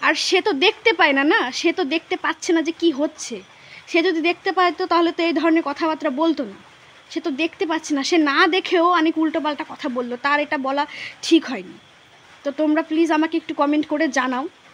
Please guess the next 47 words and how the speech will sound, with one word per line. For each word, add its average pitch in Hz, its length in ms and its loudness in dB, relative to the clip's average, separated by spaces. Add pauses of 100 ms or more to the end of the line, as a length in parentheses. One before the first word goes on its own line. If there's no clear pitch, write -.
(120)
যে 254 140 0
আমার 269 280 2
কি 294 100 -6
করা 277 220 0
উচিত। 262 340 -6 (1000)
আমি 302 180 2
অবশ্য, 330 440 0
সে 339 160 0
বয়স্ক 294 440 0
মানুষ, 285 340 0
গুরুজন 269 360 -4
মানুষ 262 300 -2
বলে 269 160 -2
আমি 254 140 -4
তাকে 254 200 -10
কিছু 240 260 -12
বলিনি, 247 380 -8 (280)
কিন্তু 311 180 -2
আমার 311 140 2
ভেতরে 302 320 -2
ভেতরে 311 260 -2
খুব 302 200 -4
খারাপ 277 320 -2
লাগছে 233 300 -6
যে 247 100 -4
আমাকে 285 300 0
গালাগালি, 269 480 -2
আমাকে 277 240 -4
বিনা 311 340 2
কারণে 320 380 0 (340)
উল্টোপাল্টা 294 520 0
কথা 262 240 -4
বলে 254 260 -2
গেল, 247 280 -4 (280)
কালুকে 294 340 2
গালাগালি। 269 400 0
সেটা 339 200 -2
কালুকে 330 460 0
গালাগালি 320 360 0
দেওয়া 269 200 -2
হয় 254 140 -4
না, 240 100 -6
সেটা 269 200 -4
আমাকে 277 320 -2
গালাগালি 254 380 -2
দেওয়া 208 220 -12
হয়। - 180 -18